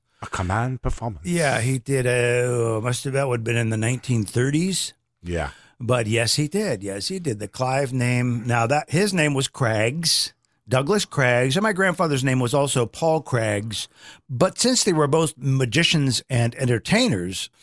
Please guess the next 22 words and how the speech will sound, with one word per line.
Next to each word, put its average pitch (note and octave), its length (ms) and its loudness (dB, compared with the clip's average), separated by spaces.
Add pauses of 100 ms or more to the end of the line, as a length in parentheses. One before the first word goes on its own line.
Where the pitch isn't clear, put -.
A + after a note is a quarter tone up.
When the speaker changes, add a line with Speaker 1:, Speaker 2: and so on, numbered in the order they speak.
(260)
Speaker 2:
they D#3 100 0
didn't F3 240 2
want C#3+ 160 4 (160)
to, C3 60 -12 (140)
people D3+ 280 0
to B2+ 520 0
confuse D3 520 0
them. G3+ 340 0
So C3+ 840 0
my C3 240 -4
grandfather C#3+ 460 0
changed C3+ 420 0
his E3+ 160 0
name B2+ 160 2
from B2+ 180 -2
Craggs A#2 540 -2
to - 100 -8
Clive. G#2 640 -4 (300)
Speaker 1:
Yeah, F#2+ 480 2
yeah. D#2+ 320 -8 (320)
Speaker 2:
So, F#2 680 -8
yeah. F2 280 -10